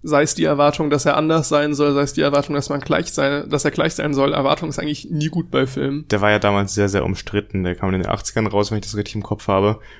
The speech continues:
Speaker 2: Und es gibt Leute, die ihn lieben und es gibt Leute, die ihn hassen. Und, äh, ich hab auch schon eine Überschrift gelesen zu einer Filmkritik zu Dune.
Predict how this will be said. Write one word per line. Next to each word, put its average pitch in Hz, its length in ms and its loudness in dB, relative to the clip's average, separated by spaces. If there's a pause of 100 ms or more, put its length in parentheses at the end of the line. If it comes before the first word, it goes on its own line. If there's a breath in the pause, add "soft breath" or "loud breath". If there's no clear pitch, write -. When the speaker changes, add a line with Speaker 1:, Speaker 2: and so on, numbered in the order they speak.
(120)
Speaker 2:
Und 87 240 -2
es - 100 -4
gibt 92 140 -8
Leute, 104 160 4
die 92 240 -2
ihn 90 60 -2
lieben 113 320 2
und 107 40 2
es 104 120 -2
gibt - 100 -4
Leute, 95 180 0
die 95 80 -2
ihn 98 140 -2
hassen. 104 320 -2 (240)
Und, - 360 -2
äh, 92 340 0 (680 soft breath)
ich - 260 -6
hab 127 120 0
auch - 200 -4 (160)
schon - 220 -2
eine 113 80 0
Überschrift 117 360 0
gelesen 107 360 0
zu - 160 -6
einer 104 100 0
Filmkritik 107 600 -4
zu - 80 -4
Dune. 104 380 0